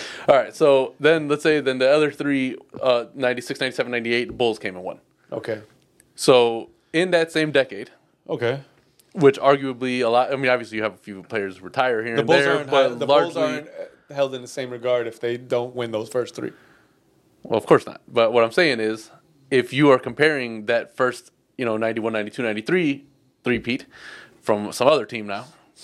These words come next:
Speaker 1: hypothetically,
Speaker 2: Yeah.
Speaker 1: obviously, to the Bulls a few, a few years later doing their three-peat, largely same talent pool in the league. Obviously, some people are in and, in and out of their primes in that time. Some people retire. Are, are, is that era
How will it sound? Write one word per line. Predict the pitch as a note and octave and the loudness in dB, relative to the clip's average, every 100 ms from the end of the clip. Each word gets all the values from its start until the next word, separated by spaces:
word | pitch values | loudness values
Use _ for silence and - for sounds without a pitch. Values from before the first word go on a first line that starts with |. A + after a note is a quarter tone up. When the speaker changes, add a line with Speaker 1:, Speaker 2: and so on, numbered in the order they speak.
| - | -8
Speaker 1:
hypothetically, | G#2+ - - - - | -8 -6 -14 -12 -6
Speaker 2:
Yeah. | |
Speaker 1:
obviously, | A2+ A2 A#2+ - - - - - _ - - - _ - | -2 -2 -4 -10 -18 -18 -18 -20 _ -20 -20 -20 _ 2
to | D3+ | 2
the | |
Bulls | C#3+ D#3 D3+ C#3 - _ _ _ - | 4 4 4 0 -8 _ _ _ -4
a | - B2+ | 2 2
few, | C3+ B2+ | 2 -2
a | - | -2
few | C3+ C3+ | 0 0
years | B2+ A#2+ | 0 2
later | A#2 A2+ B2+ - | 2 2 0 -4
doing | B2+ A2 | -2 2
their | C3 | 2
three-peat, | C3+ A2 A#2+ C3+ - - - _ _ _ _ _ _ _ - - | 0 -6 -8 -10 -10 -20 -20 _ _ _ _ _ _ _ -16 -8
largely | C3 C3 B2+ A#2 A#2+ | 2 2 2 -6 -14
same | A#2+ B2 A#2 A#2 _ _ _ _ - | -10 -8 -8 -14 _ _ _ _ -6
talent | D3 C3 G#2 | -4 -4 -10
pool | - A#2+ A2 | -12 -8 -6
in | A2 | -6
the | G#2+ | -4
league. | C3 D3 C#3+ B2 - - | -4 -2 -4 -10 -10 -4
Obviously, | A#2 A2 A2+ | -4 -6 -10
some | G#2 G#2+ | -8 -8
people | A2+ G#2 G#2 | -6 -4 -2
are | |
in | A#2+ | -2
and, | A2+ A2 | -6 -6
in | - | -6
and | A#2 | -2
out | G#2+ | -2
of | G2+ | -2
their | G#2 | -2
primes | D3+ D3+ C3 | -2 -2 -4
in | |
that | C3 C3+ | -4 -2
time. | C3 B2+ B2 - - - | -4 -4 -8 -14 -20 -10
Some | - | -6
people | A#2+ G2+ | -4 -2
retire. | G#2 C3+ B2+ A2+ A2+ _ _ _ _ _ _ - _ A#2 | 0 2 0 -4 -10 _ _ _ _ _ _ -20 _ 2
Are, | A#2+ A#2+ A2+ | 4 2 -2
are, | - B2 | -2 -2
is | B2 - A#2+ | -2 -10 0
that | D3 E3+ - | 0 0 -2
era | B2+ G#2 F2+ | -6 -6 -10